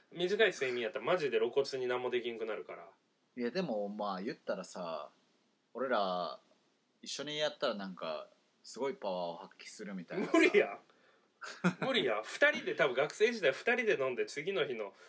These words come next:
Speaker 1: 午前の予定、二人ともそれぞれブッチしたみたいな何回もあるやん。
Speaker 2: <laughs> でも、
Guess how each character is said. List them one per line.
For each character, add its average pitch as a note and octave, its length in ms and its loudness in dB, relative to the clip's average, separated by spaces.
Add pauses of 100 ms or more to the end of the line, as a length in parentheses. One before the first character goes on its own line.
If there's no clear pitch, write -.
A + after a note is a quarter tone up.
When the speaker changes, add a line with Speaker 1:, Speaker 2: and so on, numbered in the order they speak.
(120)
Speaker 1:
午 - 160 2
前 E3 140 2
の A2+ 120 0
予 G#2+ 120 4
定、 A2 240 2
二 F#3+ 240 4
人 G3 100 2
と F#3+ 140 4
も F#3 100 4
そ F3+ 140 2
れ F#3 80 4
ぞ E3 120 4
れ A2+ 60 0
ブ C#3 140 -4
ッ D#3 60 -8
チ - 160 -10
し - 40 -8
た A#2 120 -6
み F#2+ 60 -10
た F#2+ 80 -10
い - 20 -10
な C3 80 -4
何 G3 140 -4
回 G3 180 0
も A#2+ 180 -4
あ E3+ 60 0
る F3+ 80 2
や F#2 80 -4
ん。 - 40 -20 (640)
Speaker 2:
<laughs> C3 320 -6 (720)
で G3+ 120 4
も、 C3 220 4